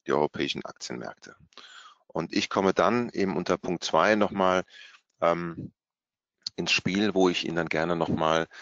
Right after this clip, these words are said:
eine Goldidee vorstellen möchte. So viel kann ich schon sagen, äh, mithilfe unserer D-Z Bank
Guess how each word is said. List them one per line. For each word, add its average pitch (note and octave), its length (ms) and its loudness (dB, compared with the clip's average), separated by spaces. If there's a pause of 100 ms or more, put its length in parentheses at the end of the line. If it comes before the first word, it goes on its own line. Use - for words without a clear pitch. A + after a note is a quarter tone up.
(220)
eine D#2 420 0
Goldidee E2 500 0
vorstellen F#2+ 640 2
möchte. F2+ 240 -2
So D#2 120 -4
viel - 160 -8
kann E2 180 -2
ich D#2+ 80 -8
schon D#2+ 220 -4
sagen, E2 400 0 (560)
äh, E2 120 4
mithilfe E2 500 -2
unserer D2+ 420 0 (240)
D-Z D#2+ 340 -4
Bank D#2 420 -4